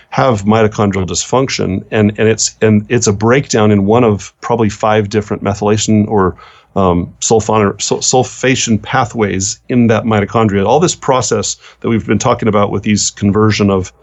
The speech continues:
uh, folic acid to meth-, the methylated form, or the,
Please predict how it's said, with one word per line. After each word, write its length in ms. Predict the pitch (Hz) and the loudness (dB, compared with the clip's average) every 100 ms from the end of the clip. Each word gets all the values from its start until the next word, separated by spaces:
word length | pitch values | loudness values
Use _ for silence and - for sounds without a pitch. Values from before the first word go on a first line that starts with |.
| _ _ _ _ | _ _ _ _
uh, 200 | 127 101 | 0 2
folic 340 | 90 120 110 104 | 2 2 2 4
acid 320 | 101 - 101 | 2 0 -4
to 300 | - 95 95 - | -2 -2 -2 -2
meth-, 260 | 120 92 - | 0 0 0
the 140 | 107 | 2
methylated 420 | 104 92 101 98 | 2 2 0 -2
form, 460 | - 98 95 92 92 | 0 0 2 2 0
or 220 | 113 95 | 0 2
the, 240 | 92 90 | 2 0